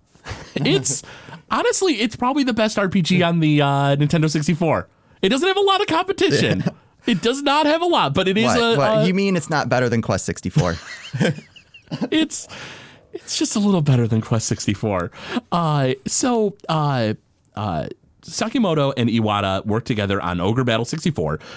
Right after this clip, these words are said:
Speaker 1: the previous Ogre Battle games that we mentioned earlier in the episode, and they've also worked on Final Fantasy twelve.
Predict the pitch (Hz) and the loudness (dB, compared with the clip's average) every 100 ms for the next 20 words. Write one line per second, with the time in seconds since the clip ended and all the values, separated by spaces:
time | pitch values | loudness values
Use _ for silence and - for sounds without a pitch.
0 | - 107 - 139 190 180 127 101 95 82 | -4 -4 2 2 4 2 2 0 0 -2
1 | 82 80 - 85 85 87 92 87 87 90 | -2 -2 -2 -2 -2 -2 0 0 0 -2
2 | 85 85 80 80 78 80 80 - - 82 | -2 -2 -2 -2 -4 -6 -8 -8 -6 -4
3 | 85 113 143 196 180 151 170 254 349 262 | -2 0 0 0 -2 -2 -2 0 0 0
4 | 160 160 - 131 113 - - 139 190 302 | 0 -2 -4 -2 -4 -6 -6 -2 0 0
5 | 277 - 190 190 185 156 143 - - _ | -4 -2 0 0 0 0 0 -2 -14 _
6 | 185 254 233 98 - - - | -2 0 0 -2 -6 -14 -18